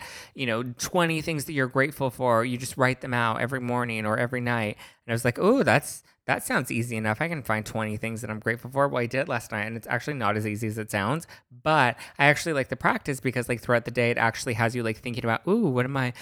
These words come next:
what am I grateful for?" It's like, right now, like, I'm so grateful for you 'cause you're listening to this and you're supporting my life, and I love you for supporting me, and, like, yeah. Also, like,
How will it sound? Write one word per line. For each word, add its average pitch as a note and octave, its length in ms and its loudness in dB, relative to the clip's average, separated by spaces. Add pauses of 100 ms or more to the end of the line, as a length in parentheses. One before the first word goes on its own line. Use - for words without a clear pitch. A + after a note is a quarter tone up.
(140)
what D3+ 120 -2
am D#3+ 100 -2
I D3 80 0
grateful D#3+ 380 -2
for?" A#2 240 0
It's - 160 -4
like, B2+ 320 -4
right C3+ 200 -4
now, E3+ 180 -2
like, A2 160 -2
I'm C3+ 80 -2
so C3+ 220 0
grateful C#3 320 0
for D3 120 2
you E3+ 220 0
'cause B2 180 -2
you're C3 120 0
listening C#3+ 380 -2
to A2+ 100 -2
this A2+ 200 -2
and B2 60 -6
you're A#2+ 100 -2
supporting C3+ 480 -2
my C3 140 -2
life, C#3+ 360 2
and - 80 -8
I A#2+ 120 2
love D3 260 -2
you D3 280 0
for - 160 -6
supporting C#3 640 0
me, D3 200 0
and, B2 120 -2
like, A#2+ 200 -2
yeah. C#3 420 2 (360)
Also, D#3+ 300 2
like, C#3 200 0